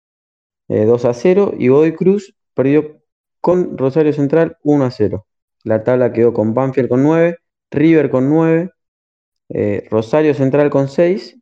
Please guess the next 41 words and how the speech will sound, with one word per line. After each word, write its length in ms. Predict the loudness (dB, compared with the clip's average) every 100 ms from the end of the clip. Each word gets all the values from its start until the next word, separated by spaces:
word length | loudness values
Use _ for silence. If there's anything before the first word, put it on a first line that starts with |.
| -6
y 140 | 0
Godoy 240 | 2 2 2
Cruz 320 | 0 0 -2
ya, 300 | -2 -2 -10 _
ya 560 | -16 -16 -18 -14 -6 -4
sin 180 | -2 0
poder 220 | 0 0
clasificar 460 | -2 -2 0 0 0
con 160 | -4
cero 260 | 0 0 0
puntos. 300 | -2 -4 -8 _ _ _ _ _ _ _ _ _ _ _ -2
Vamos 220 | -2 0
al 140 | 0
grupo 260 | 0 2 2
D, 180 | 2 2
al 120 | 0
grupo 260 | -2 2
de 80 | 2
Boca. 360 | 2 0 -6 -8 _ _ _ _ _ _ _ _
Boca, 440 | -2 0 0 -2 0
la 160 | -2
rusoneta, 680 | 0 0 2 0 0 0 0
parece 240 | 0 0
que 40 | 0
se 80 | 2
acabó 200 | 2 2
la 100 | 0
mentira, 460 | -2 0 0 0 -2
volvió 300 | 0 2 2
a 80 |
perder. 380 | 2 2 0 -4 _ _ _ _ _ _ -2
Otra 300 | 0 2 2
vez, 200 | 2 0
y 60 |
ahora 180 | 0 2
de 60 | 0
local. 420 | 0 0 -2 -6 _ _ _ _ _ _ _
Contra 300 | -10 -2 0
Lanús 340 | 2 2 2
dos 240 | 2 2 2
uno. 340 | 2 2